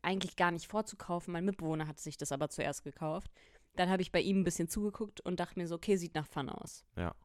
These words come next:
Speaker 1: Deswegen hab ich's dann gekauft.
Speaker 2: Pokémon hab ich nie gespielt, deswegen
Speaker 1: Geil.
Speaker 2: kann ich
Speaker 1: Geil.
Speaker 2: nix zu sagen.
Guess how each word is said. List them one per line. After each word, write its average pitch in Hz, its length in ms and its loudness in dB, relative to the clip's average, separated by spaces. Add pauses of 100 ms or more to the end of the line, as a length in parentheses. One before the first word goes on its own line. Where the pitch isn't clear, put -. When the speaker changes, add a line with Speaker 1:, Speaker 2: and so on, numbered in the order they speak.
(200)
Speaker 1:
Deswegen 151 260 -4
hab 92 80 -6
ich's - 120 -12
dann - 120 -14
gekauft. - 420 -16 (300)
Speaker 2:
Pokémon 120 280 4
hab 95 100 4
ich - 100 -4
nie 92 80 2
gespielt, 87 360 -2
deswegen 87 600 2 (580)
Speaker 1:
Geil. - 420 -12 (120)
Speaker 2:
kann 101 160 2
ich 98 100 0
Speaker 1:
Geil. 98 80 -4
Speaker 2:
nix - 200 -6
zu - 140 -8
sagen. 87 460 0